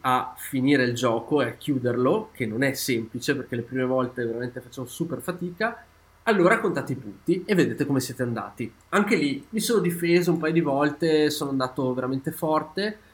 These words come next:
Ehm, qui c'è stato uno dei problemi maggiori che ho avuto a livello regolamentare, perché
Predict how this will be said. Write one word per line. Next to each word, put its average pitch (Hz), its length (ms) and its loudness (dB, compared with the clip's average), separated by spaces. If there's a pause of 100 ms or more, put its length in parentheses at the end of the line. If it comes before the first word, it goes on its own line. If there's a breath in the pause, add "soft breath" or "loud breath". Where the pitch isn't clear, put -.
(400 soft breath)
Ehm, 123 880 -2 (800)
qui 180 500 2 (140)
c'è 147 100 -4
stato 160 300 0
uno 160 160 6
dei 147 140 4
problemi 151 420 4
maggiori 147 320 2
che 156 100 -2
ho 135 40 2
avuto 151 240 -2
a - 20 2
livello 143 260 4
regolamentare, 143 640 0
perché 127 420 -6